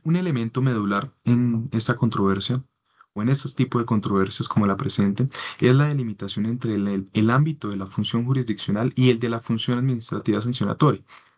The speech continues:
La decisión judicial en materia de acción de protección al consumidor tiene por objeto resolver un conflicto con-, co-, concreto entre las partes, declarar derechos u obligaciones, si es del caso, impartir órdenes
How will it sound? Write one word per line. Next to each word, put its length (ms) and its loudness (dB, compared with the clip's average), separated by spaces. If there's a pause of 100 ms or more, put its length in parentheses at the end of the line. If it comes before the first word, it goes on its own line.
(240)
La 80 -2
decisión 420 -2
judicial 320 -2
en 60 -2
materia 300 -4
de 40 0
acción 240 -2
de 60 -2
protección 380 0
al 100 -2
consumidor 440 0
tiene 200 2
por 160 0
objeto 320 -4
resolver 480 0
un 80 -2
conflicto 500 0
con-, 240 0 (240)
co-, 260 -14
concreto 600 0
entre 260 -4
las 160 -4
partes, 480 2 (420)
declarar 440 -4
derechos 440 -2
u 60 -4
obligaciones, 560 -2
si 220 -2
es 160 -2
del 120 -4
caso, 300 0
impartir 420 -4
órdenes 540 -2